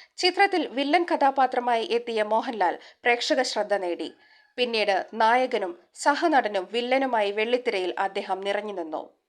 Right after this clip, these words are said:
തമ്പി കണ്ണന്താനത്തിന്റെ രാജാവിന്റെ മകൻ എന്ന ചിത്രത്തിലൂടെയാണ് മോഹൻലാൽ സൂപ്പർ താര പദവിയിലേക്ക് ഉയരുന്നത്.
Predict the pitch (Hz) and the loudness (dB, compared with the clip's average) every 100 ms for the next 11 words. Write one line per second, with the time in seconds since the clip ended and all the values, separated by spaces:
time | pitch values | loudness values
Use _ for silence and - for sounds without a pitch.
0 | _ _ _ _ _ _ _ _ _ _ | _ _ _ _ _ _ _ _ _ _
1 | - 330 330 415 392 339 320 294 277 277 | 2 2 4 2 4 2 4 4 4 0
2 | 247 240 226 240 277 302 302 269 262 240 | 2 4 4 2 2 0 0 2 0 0
3 | 233 240 240 240 233 226 220 208 208 202 | -4 -2 -2 -2 -4 -4 -2 -2 0 0
4 | 185 185 196 233 240 208 180 175 - 247 | 2 0 0 -2 -2 0 0 -2 -4 -2
5 | 277 269 254 220 214 202 202 196 190 180 | -2 0 0 2 0 -2 -2 -4 -4 -6
6 | 175 170 208 190 180 165 156 | -4 -2 -4 -6 -8 -8 -6